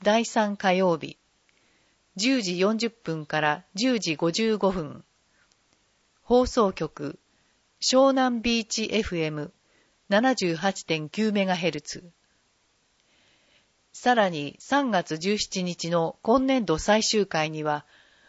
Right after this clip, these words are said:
防災安全課職員が出演予定。町の防災の今や、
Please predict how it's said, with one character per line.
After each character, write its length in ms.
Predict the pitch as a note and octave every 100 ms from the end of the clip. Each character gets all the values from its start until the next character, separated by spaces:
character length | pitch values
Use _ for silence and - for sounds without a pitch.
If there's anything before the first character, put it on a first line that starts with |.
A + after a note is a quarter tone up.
| _
防 220 | F#3 A#3+
災 380 | B3+ C4 A#3 A3
安 240 | - A3 A3+
全 260 | A#3 G#3+
課 140 | A3 G#3
職 280 | G3+ A3+
員 140 | G#3 E3
が 180 | D3+ -
出 280 | - -
演 180 | G3 F#3+
予 160 | F3+ E3+
定。 400 | - C#3+ C3+ - _ _ _ _ _ _ _ _ -
町 340 | F3+ - C4
の 140 | C4+
防 240 | A#3+ A#3 B3+
災 320 | - A#3+ A#3
の 240 | G#3+ G3+ -
今 320 | G3+ G3+ D#3+
や、 240 | D3+ C3+